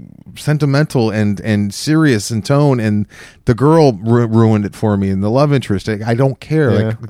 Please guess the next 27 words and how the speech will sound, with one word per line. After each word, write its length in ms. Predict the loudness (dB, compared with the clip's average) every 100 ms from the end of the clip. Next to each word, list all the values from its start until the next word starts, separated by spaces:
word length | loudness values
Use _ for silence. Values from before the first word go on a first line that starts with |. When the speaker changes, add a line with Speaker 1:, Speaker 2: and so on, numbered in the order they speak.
| 0
Speaker 1:
going 100 | 2
Speaker 2:
loved 120 | 4 2
Speaker 1:
back 80 |
to 100 | 2
Speaker 2:
it. 40 | 2
Speaker 1:
Bottle 260 | 4 4 4
Speaker 2:
I 40 | 2
Speaker 1:
Rocket. 80 | 2
Speaker 2:
loved 240 | 0 -2
it. 100 | -6
Did 140 | -4 -4
you 40 |
think 120 | 2
Speaker 1:
I 40 | 4
Speaker 2:
it 20 |
Speaker 1:
love 140 | 4 2
Speaker 2:
was, 20 |
Speaker 1:
the 60 |
first 300 | 0 2 2
Speaker 2:
did 100 | 2
you 60 | 2
Speaker 1:
two. 60 | 2
Speaker 2:
think 100 | 2
it 40 |
was 120 | 0
better 260 | 0 -2 0
than, 240 | -2 -4